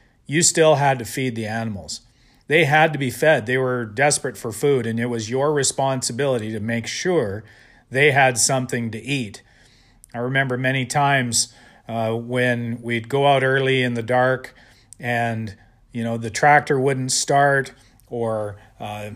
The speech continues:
some other t-, piece of machinery wouldn't work, or you'd go out to go feed the cows and then,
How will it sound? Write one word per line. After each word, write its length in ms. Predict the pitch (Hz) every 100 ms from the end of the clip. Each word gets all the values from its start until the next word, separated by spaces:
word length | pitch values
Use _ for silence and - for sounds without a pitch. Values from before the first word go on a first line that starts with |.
| -
some 480 | - 147 147 135 131
other 280 | 147 147 120
t-, 180 | -
piece 260 | 143 160 -
of 60 | 156
machinery 480 | 139 160 156 151
wouldn't 260 | 139 143 135
work, 440 | 127 139 147 143
or 240 | 104 90 90 - - -
you'd 200 | 123 120
go 240 | 143 151
out 260 | 156 147 143
to 140 | 139
go 180 | 127 143
feed 300 | - 147 143
the 80 | 127
cows 480 | 151 143 147 147 131
and 120 | 127
then, 340 | 135 127 113